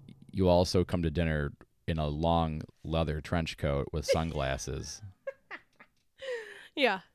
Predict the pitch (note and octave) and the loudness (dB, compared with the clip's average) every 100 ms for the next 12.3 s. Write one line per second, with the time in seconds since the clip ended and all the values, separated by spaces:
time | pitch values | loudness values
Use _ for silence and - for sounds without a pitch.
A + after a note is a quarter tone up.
0 | _ A3+ A3 G3 F#3+ F2 E2+ - - G2 | _ -2 0 2 2 2 0 -2 0 4
1 | F2+ E2 D2+ E2+ D#2+ D2+ G2 D#2 D2+ E2 | 4 2 0 0 0 0 -2 -2 -2 -2
2 | D#2 D2 F2 E2 C#2 D2+ A#3+ A#3 G#3 G3+ | -2 -2 -2 0 -2 -4 -6 -4 -6 -8
3 | _ _ _ _ _ _ _ _ _ _ | _ _ _ _ _ _ _ _ _ _
4 | _ _ _ _ _ _ _ _ - F2 | _ _ _ _ _ _ _ _ 0 2
5 | E2 D#2 D2+ D2 C2+ - _ E2 D2 E2+ | 2 2 0 0 -4 -8 _ -6 0 2
6 | D2+ D2+ D2 - D2 C#2+ C#2+ - - - | 2 2 0 0 -2 -2 -2 -8 -20 -14
7 | - D#2 D#2 E2 D2 C#2+ D2+ C#2+ C#2 C2+ | -4 -2 0 0 0 -2 -4 -4 -2 -2
8 | C2 C2+ C#2 - - C4+ F3+ G3 G3 A3 | -4 -6 -10 -12 -4 0 0 -4 -2 0
9 | A#3+ G3 F#3+ G3+ - - - _ _ _ | 0 -2 -6 -6 -8 -14 -18 _ _ _
10 | _ G#3 - G3+ G2 D#2+ - _ _ F2 | _ -12 -6 -6 -4 -8 -12 _ _ -2
11 | E2 E2 F2 E2+ E2+ D#2+ - - F2 - | 0 2 2 4 4 2 -2 0 0 0
12 | - - - | -6 -8 -14